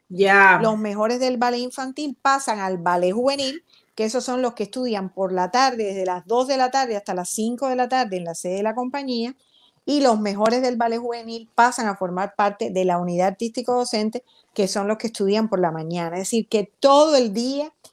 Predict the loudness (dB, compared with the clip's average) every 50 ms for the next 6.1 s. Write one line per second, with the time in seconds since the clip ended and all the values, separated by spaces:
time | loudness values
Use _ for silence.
0 | _ _ _ _ -8 -8 -8 -4 -4 -2 -2 -2 -4 -4 -2 -2 -2 -2 -2 -4
1 | -8 -10 -14 -16 -16 -8 0 2 4 4 4 6 6 8 10 10 10 8 8 6
2 | 4 2 0 -2 -4 -4 -4 -4 -2 -4 -4 -4 -6 -8 -6 -8 -8 -10 _ _
3 | _ _ _ _ _ _ _ _ _ _ 0 2 2 2 2 0 0 2 2 0
4 | 0 -2 -6 -4 0 2 2 2 2 2 0 0 0 0 0 -2 -2 -4 -4 -6
5 | -4 -2 -2 -2 -2 -4 -6 -8 -6 -8 -8 -8 -6 -6 -4 -4 -4 -4 -4 -6
6 | -8